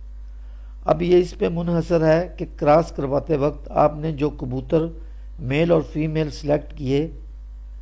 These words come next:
वो कैसे थे। आपने दो मखसूस नस्लों को क्रॉस करवाते वक्त परफॉर्मेंस को भी जहन में रखा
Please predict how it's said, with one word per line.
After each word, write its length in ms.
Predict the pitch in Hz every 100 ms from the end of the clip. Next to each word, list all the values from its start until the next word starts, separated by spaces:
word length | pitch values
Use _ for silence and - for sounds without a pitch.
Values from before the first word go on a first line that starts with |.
| -
वो 140 | 147 160
कैसे 380 | 151 - 143
थे। 240 | 120 131 120 - - - - - - -
आपने 300 | 151 156 175
दो 200 | 151 165
मखसूस 440 | 156 139 - 170 156
नस्लों 300 | 151 127 160
को 140 | 151 160 -
क्रॉस 360 | 143 143 147
करवाते 420 | - 135 135 151
वक्त 320 | 139 151 - - - - - - - -
परफॉर्मेंस 960 | 131 123 - 143 143 160 175 165 - -
को 100 | 165
भी 140 | 160
जहन 220 | 143 156
में 140 | 156 160
रखा 340 | 135 127 151